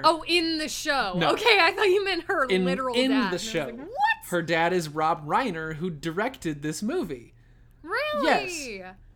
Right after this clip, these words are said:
Speaker 1: I
Speaker 2: Rob
Speaker 1: did not know
Speaker 2: Reiner,
Speaker 1: that.
Speaker 2: who is a, a fun and,
Speaker 1: That's
Speaker 2: like,
Speaker 1: very
Speaker 2: sweet
Speaker 1: cool.
Speaker 2: old man.
Speaker 1: Yeah.
Speaker 2: Well, I mean, he wasn't when he made this movie, but he is now.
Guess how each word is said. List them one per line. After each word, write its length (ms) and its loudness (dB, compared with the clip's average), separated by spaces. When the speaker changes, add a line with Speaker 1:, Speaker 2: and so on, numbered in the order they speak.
Speaker 1:
I 20 -18
Speaker 2:
Rob 320 6
Speaker 1:
did 60 0
not 140 4
know 60 2
Speaker 2:
Reiner, 200 0
Speaker 1:
that. 60 0
Speaker 2:
who 340 2
is 260 4
a, 360 0
a 140 0
fun 420 -2
and, 180 -4
Speaker 1:
That's 100 -2
Speaker 2:
like, 140 -2
Speaker 1:
very 140 -4
Speaker 2:
sweet 180 -2
Speaker 1:
cool. 100 2
Speaker 2:
old 120 -2
man. 380 -4
Speaker 1:
Yeah. 560 -6
Speaker 2:
Well, 260 2
I 80 -2
mean, 160 -6
he 100 -4
wasn't 280 -2
when 100 -10
he 80 -10
made 240 -8
this 140 -10
movie, 180 -10
but 140 -8
he 80 -8
is 120 -8
now. 280 -12